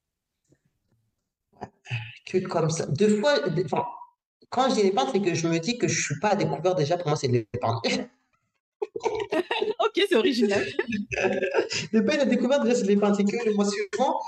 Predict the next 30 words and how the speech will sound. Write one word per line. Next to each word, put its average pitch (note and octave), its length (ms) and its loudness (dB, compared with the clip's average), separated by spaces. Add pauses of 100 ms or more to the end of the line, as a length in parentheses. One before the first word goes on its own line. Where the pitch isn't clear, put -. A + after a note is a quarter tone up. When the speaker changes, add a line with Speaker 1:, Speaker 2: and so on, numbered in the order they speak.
(180)
Speaker 1:
voilà, F3 140 2
les E3+ 80 -4
factures, G#3 280 -2
elles G#3 120 0
passent, A3+ 180 -4
je - 60 -8
suis - 100 -12
tranquille, - 360 -2
tu - 120 -6
vois. - 200 -2 (280)
Mais, F3 420 2
euh, D#3+ 240 2
c'est D#3 140 0
vrai B3 140 0
que F#3 320 0 (180)
toute A#3+ 140 -4
mon A3+ 80 0
épargne, G#3 480 2
c'est, D3+ 340 -2
euh, C#3 60 2
par D#3 140 0
exemple, G3 160 4
dans D#3 80 2
mon D3 100 4
livret D3 300 0
A, G#3+ 180 0
il D3+ 80 -2
me C#3 60 2
sert C3 160 0
à A#2+ 160 0